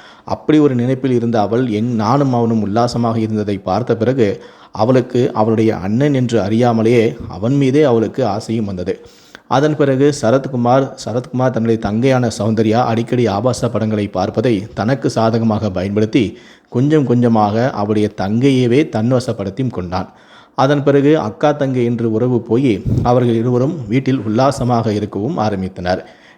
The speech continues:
என்னுடைய அக்காளான ஆதிபராசக்தி வேலைக்கு சென்ற பிறகு, அவருடைய இளைய மகனான சிவகுமார் பள்ளிக்கு சென்ற பிறகு, வேலைக்கு வரக்கூடிய, அ, கரும்பு வேலைக்கு வரக்கூடிய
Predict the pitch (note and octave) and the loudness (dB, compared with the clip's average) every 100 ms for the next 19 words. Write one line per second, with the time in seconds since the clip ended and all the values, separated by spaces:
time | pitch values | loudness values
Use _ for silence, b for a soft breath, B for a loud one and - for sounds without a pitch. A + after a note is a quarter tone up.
0 | - C3+ C3+ B2 G#2+ - C#3 C3+ A#2 A2 | -2 2 4 2 0 0 0 2 2 2
1 | A#2+ A#2 A2+ A2+ A2 - A#2 G#2 G#2+ A#2 | 2 0 0 0 -4 -4 -4 0 0 0
2 | A2+ - G2+ G2 G#2+ C#3+ A2 F2 - - | -2 -8 -6 -4 0 2 2 0 -4 0
3 | C3 B2 A#2+ A2+ C#3+ C#3+ A#2+ A#2+ A2 A2 | 2 4 2 4 4 2 0 0 -2 -4
4 | A2+ B2 B2 B2 A#2 A2+ G2 A#2 A#2 G2+ | -4 -6 -4 -2 -2 -4 -6 -4 -6 -8
5 | G2 G2+ A2 C#3+ A2 - B B B - | -6 -4 -2 0 0 -2 B B B -2
6 | A#2+ D#3 D#3 B2+ B2 A#2 A#2 A#2+ C3 - | 2 2 2 2 2 2 0 2 0 -2
7 | A2+ G#2 A2+ D3+ C3 A#2+ A2+ G#2+ G#2+ A2+ | -6 -2 -2 2 2 0 0 0 0 0
8 | A2+ | 2